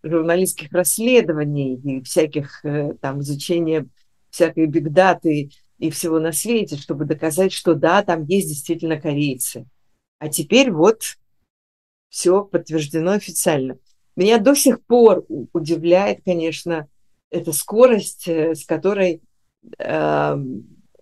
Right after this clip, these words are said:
организаторы этой агрессии в Украине каждый день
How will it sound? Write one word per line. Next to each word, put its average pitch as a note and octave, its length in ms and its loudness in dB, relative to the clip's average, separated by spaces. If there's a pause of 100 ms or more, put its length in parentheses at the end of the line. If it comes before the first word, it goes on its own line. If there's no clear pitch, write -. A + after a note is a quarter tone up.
организаторы D#3+ 1300 0
этой D3+ 280 -2
агрессии F3+ 460 2
в C#3+ 80 -6
Украине E3+ 600 -2 (340)
каждый G#3 420 2
день E3 420 4